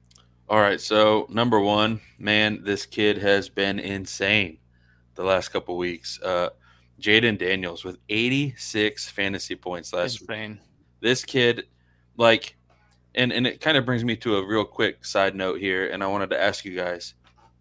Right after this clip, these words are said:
Speaker 1: do you see a potential three or four loss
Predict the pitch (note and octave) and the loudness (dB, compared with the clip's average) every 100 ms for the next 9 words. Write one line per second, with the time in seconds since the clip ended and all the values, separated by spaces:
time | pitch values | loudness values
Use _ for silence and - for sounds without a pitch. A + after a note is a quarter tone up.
0 | _ _ - - _ _ A2+ A#2+ D3+ - | _ _ -20 -20 _ _ 0 4 4 2
1 | C3+ C3 A#2 G#2+ - A2 G#2+ A2 G2 G#2+ | 0 0 0 -6 -4 -4 -2 -4 -4 -2
2 | G#2+ G#2 - G#2 G2+ G2 F#2+ G2+ - - | 0 0 -2 0 0 2 2 2 -2 -12